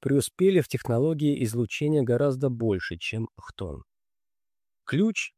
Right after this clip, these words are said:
к усилению озноба до неодолимо смертельной мощи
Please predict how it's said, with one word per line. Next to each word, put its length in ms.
к 60
усилению 600
озноба 540
до 260
неодолимо 640
смертельной 640
мощи 560